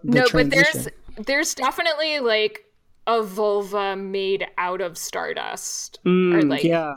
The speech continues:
Speaker 1: okay,
Speaker 2: gas between
Speaker 1: okay.
Speaker 2: the stars at one point.
Speaker 1: I could see that. I remember that. Okay. Yeah, I, I thought it was what those people were experiencing, so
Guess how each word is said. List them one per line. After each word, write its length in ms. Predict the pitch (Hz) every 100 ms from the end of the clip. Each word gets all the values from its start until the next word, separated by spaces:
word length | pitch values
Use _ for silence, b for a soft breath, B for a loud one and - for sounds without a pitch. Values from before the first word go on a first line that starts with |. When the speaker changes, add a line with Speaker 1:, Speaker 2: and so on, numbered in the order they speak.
| -
Speaker 1:
okay, 320 | 190 160 143
Speaker 2:
gas 260 | 143 190 -
between 300 | 190 - 139
Speaker 1:
okay. 40 | 135
Speaker 2:
the 60 |
stars 460 | - 202 175 170 -
at 140 | 185
one 180 | 170 165
point. 400 | - 165 170 165 - - - - - - -
Speaker 1:
I 100 | 175
could 180 | 180 156
see 220 | 151 131
that. 340 | 123 120 139 - - - 170
I 80 | 156
remember 400 | 151 139 127 123
that. 340 | 127 139 -
Okay. 360 | 175 135 127 147 - b b b b b - - - _ _
Yeah, 300 | 196 202 - - -
I, 240 | 156 214 190
I 140 | 156 220
thought 320 | - 196 247
it 80 | 170
was 460 | 151 151 139 - -
what 260 | 156 156 -
those 180 | 156
people 300 | - 175 156
were 140 | 147 139
experiencing, 720 | - - 180 190 - 135 131
so 560 | - 147 139 131 131